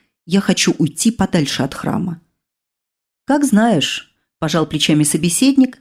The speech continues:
и принялся стягивать в клубок едва заметные нити, которые обвивали прозрачный купол. Они сверкали и извивались, подчиняясь воле Создателя, а потом взорвались ослепительной вспышкой и исчезли,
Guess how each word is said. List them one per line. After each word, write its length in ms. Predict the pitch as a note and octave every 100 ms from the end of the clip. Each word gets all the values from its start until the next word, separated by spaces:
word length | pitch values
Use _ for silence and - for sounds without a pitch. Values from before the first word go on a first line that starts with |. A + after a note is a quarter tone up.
| -
и 80 | A3
принялся 500 | B3+ C4 C4+ D#4 D4+
стягивать 500 | - A#3+ A3+ A3 A3
в 60 |
клубок 440 | - F#3 A#3+ C#4 E3
едва 280 | E3+ F3
заметные 460 | F3 F3+ G3+ G3+ A3
нити, 460 | A#3 C4+ C#4 - - - -
которые 340 | D#3+ D#3+ D#3+
обвивали 480 | C#3+ C#3+ C3+ G#3 B3+
прозрачный 640 | B3 - B2+ B2+ E3 - C#3+
купол. 460 | - B2 - B2+ C#3+ _ _ _ _ _ _ _ _
Они 200 | E3 E3
сверкали 560 | - D#3 D#3 G#3 B3 B3
и 260 | - G3+
извивались, 720 | G3+ F#3+ G3 C#3 C#3+ - - _ _
подчиняясь 720 | E3+ E3 - D3 E3+ G3 G3
воле 220 | D3 D3 D#3
Создателя, 800 | - D3 D3+ B2+ - - - - _ _ _
а 80 | D#3
потом 340 | D#3 D3 D3
взорвались 760 | B2+ - C#3+ C3+ C#3 A3 A#3+ - - -
ослепительной 640 | G3 - G3+ G#3+ - F#3 F#3+
вспышкой 640 | - - F#3 - - F3 - -
и 100 | A#3+
исчезли, 640 | G#3+ - D#3 - - -